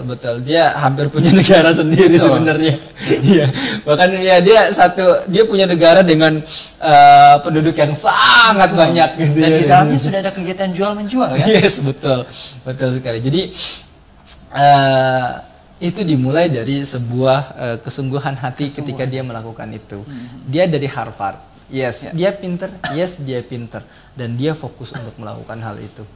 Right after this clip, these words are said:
Speaker 1: Dia membesarkan itu yang mulai dari bayi.
Speaker 2: Oke.
Speaker 1: Apakah Facebook langsung besar? Enggak.
Speaker 2: Ada proses.
Speaker 1: Yes, ada prosesnya.
Speaker 2: Hmm.
Speaker 1: Bohong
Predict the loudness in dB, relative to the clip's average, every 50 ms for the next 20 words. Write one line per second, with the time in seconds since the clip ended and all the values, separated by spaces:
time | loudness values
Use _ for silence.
0 | _ _ -12 -10 -8 -6 -6 -6 -6 -6 -2 -2 0 0 -2 -2 -6 -6 -6 -6
1 | -8 -10 -12 -12 -14 -14 -12 -12 -12 -10 -10 -10 -10 -10 -8 -8 -10 -10 -10 -10
2 | -10 -8 -8 -8 -8 -10 -10 -12 -14 -16 -20 -20 -20 -20 -14 -10 -8 -8 -6 -6
3 | -6 -6 -8 -8 -8 -8 -10 -10 -12 -12 -12 -12 -12 -12 -12 -12 -10 -8 -8 -8
4 | -8 -10 -12 -12 -12 -10 -10 -10 -10 -10 -12 -16 -20 -20 _ _ _ _ _ -20
5 | -20 -20 -20 -20 -20 -20 -20 -20 -20 -20 -20 -20 -20 -18 -14 -10 -8 -8 -8 -8
6 | -8 -8 -10 -10 -10 -12 -14 -14 -12 -12 -10 -10 -10 -10 -10 -10 -10 -8 -8 -8
7 | -6 -6 -6 -6 -8